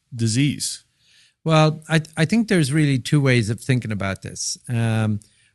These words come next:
Speaker 2: what I would say is that we provide excellent care in the diagnosis and management of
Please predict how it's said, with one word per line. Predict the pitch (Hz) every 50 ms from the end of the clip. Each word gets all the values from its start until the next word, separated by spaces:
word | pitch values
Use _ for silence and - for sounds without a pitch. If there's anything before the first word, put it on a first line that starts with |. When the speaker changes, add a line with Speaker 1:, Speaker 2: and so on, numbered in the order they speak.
| _ _ -
Speaker 2:
what | 143 156 165
I | 175 175 175 180
would | 170 160 156 131
say | - - - 151 135 127 127 123
is | 120 117 117 117 113 104 101 107
that | 123 117 113 113 110 107 107 - _ _ _ _ _ _ _ _ _ _ _ _ _ _ _ _ _ _ _
we | - 117 120 131 139 151 160 160 165
provide | 160 165 - 160 160 139 135 135 131 127 127 123 123 123 117 - _ _
excellent | - 131 127 - - - 135 127 123 113
care | - - 131 120 120 117
in | 110 104 104
the | 107 107 98 - _ _ _ _ _
diagnosis | - 131 117 120 120 107 123 123 120 113 - 120 98
and | 110 113 110 110
management | 113 117 117 113 113 110 87 101 110 107 95
of | - 104 107 104 101 -